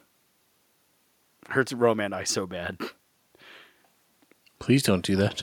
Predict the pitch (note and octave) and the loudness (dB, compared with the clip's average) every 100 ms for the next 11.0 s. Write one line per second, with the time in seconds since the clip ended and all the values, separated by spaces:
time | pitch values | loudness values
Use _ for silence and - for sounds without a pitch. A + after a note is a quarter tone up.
0 | - - - - - - - _ - D3 | -8 -8 -8 -12 -18 -20 -20 _ -2 -2
1 | G#2 G#2 F2+ F2+ G#2+ F#2+ - - - - | 0 -4 -6 -6 -6 -6 -8 -12 -12 4
2 | D#3+ F3+ F#3 F#3+ G3 F#3 A#2+ A2+ A2 F#2 | 10 10 10 8 8 8 6 2 -4 -8
3 | F2 G2 - _ - C3 C3+ C3+ B2+ C3+ | -10 -16 -18 _ -6 4 6 6 4 4
4 | A#2 A2+ A2+ A2 A#2 A2 G#2 A2+ B2 A2+ | 4 4 2 2 2 2 2 2 2 2
5 | A#2 C3+ C3+ C3+ C#3 B2+ - - - _ | 2 4 4 4 2 2 -2 -8 -12 _
6 | _ _ _ _ _ _ - G2 G#2+ G2 | _ _ _ _ _ _ -2 0 0 0
7 | - G#2 G#2 F#2+ G#2+ G2 - A2 G2+ - | 0 0 -2 -2 -2 -4 -2 -2 -2 -4
8 | - F3+ B3 F3+ D#3 C3+ C3+ E3 C3 G#2+ | 0 2 4 6 4 2 0 0 0 0
9 | A#2 A2 - - B2 G#2+ G2 - A#2 G#2+ | -2 -2 -4 0 2 4 0 -2 0 2
10 | A2+ G#2 - G#2 G2 G#2 G2 F#2 G#2 G2+ | 0 -2 0 -2 0 0 0 -2 -2 -4